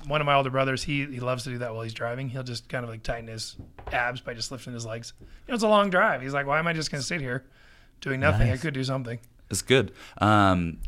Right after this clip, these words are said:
Speaker 3: people will talk about, like, when they get, you know, out of a long drive, it can be hamstrings, it can be low back,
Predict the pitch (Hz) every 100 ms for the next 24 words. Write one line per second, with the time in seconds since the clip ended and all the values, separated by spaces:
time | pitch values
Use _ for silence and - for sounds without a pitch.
0 | - 117 107 101 98 101 104 95 85 85
1 | 82 - - 87 87 85 92 87 - 85
2 | 82 87 87 85 87 85 82 87 85 82
3 | 82 78 80 82 95 92 87 90 85 82
4 | 82 80 80 85 87 82 87 87 - -